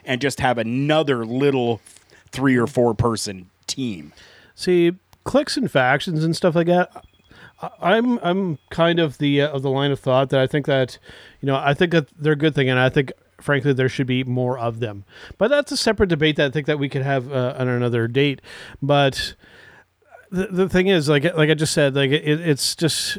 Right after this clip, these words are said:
Speaker 2: becoming a little too much of these people, and, like, some of these mid-level people, like, even guys like Dustin
Speaker 1: Yeah.
Speaker 2: Rhodes, like, like, he's gonna get kind of overshadowed by these kind of guys.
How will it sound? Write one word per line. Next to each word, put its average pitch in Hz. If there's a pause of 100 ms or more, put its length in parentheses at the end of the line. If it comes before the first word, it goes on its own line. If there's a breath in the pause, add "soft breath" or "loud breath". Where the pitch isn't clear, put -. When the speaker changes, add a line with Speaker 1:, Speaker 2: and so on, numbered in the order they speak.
(100)
Speaker 2:
becoming 160
a 147
little 143 (260)
too -
much 151
of 165
these 139
people, 135
and, 139
like, 139
some 160
of 151
these 131
mid-level 139
people, 156
like, 127
even 190
guys 127
like 120
Dustin 127 (760 soft breath)
Speaker 1:
Yeah. 104
Speaker 2:
Rhodes, 151
like, 139 (160)
like, 139
he's 151
gonna 143
get 127
kind 143
of 127
overshadowed 180
by 123
these 120
kind 120
of 107
guys. -